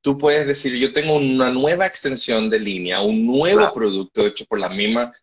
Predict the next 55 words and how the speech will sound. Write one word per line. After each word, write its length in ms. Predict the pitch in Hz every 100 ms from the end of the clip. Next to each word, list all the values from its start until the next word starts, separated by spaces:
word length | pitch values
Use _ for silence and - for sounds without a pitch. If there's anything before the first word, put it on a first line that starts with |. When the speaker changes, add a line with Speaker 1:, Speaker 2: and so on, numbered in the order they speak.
| _
Speaker 1:
por 120 | 104
la 80 | 104
misma 180 | 117 135
empresa, 320 | 123 98 117
entonces 340 | 104 110 110
yo 120 | 107
voy 180 | 123 139
a 60 | 143
empezar 340 | 143 135 117
el 100 | 110
proceso 480 | 101 98 127 123 120
de 100 | 110
obsolescencia 1000 | 101 - 104 107 - 180 156 - 147 151
Speaker 2:
Sí. 260 | 98 85 -
Speaker 1:
del 220 | 117 117
producto 440 | 110 98 87 -
original". 580 | 101 - 151 214 175 - _ _ _ _
¿Me 80 | 202
entiendes? 380 | - 95 98 107
Que 200 | 117 110
eso 280 | 131 165 139
fue, 320 | 147 143 143 -
si 200 | - -
para, 320 | 101 95 - _ -
¿sabes 380 | 117 139 139
qué? 220 | 143 151 113
Una 160 | 113
anécdota. 480 | 110 107 95 - 82 - _ -
Yo 100 | 120
estaba 240 | 131 131
dando 240 | 123 123 110
clase 260 | 117 -
en 80 | 95
unive 380 | 90 104 139 - _ _
y 80 | 107
de 60 |
repente 400 | 101 107 104 127
era 120 | 113
en 80 | 113
el 140 | 104 90
V 180 | 101
B 200 | 98 95 95
A, 60 | 120 104
en 80 |
el 120 | 92 87
noveno 280 | 90 104
piso, 340 | - 104 117 - 202
si 160 | 190 202
me 80 | 185
acuerdo, 300 | 202 208 214
no 160 | 98 101
me 80 |
acuerdo 320 | 101 104 107 110
bien, 300 | 113 151 - _
Speaker 2:
Sí. 80 | 92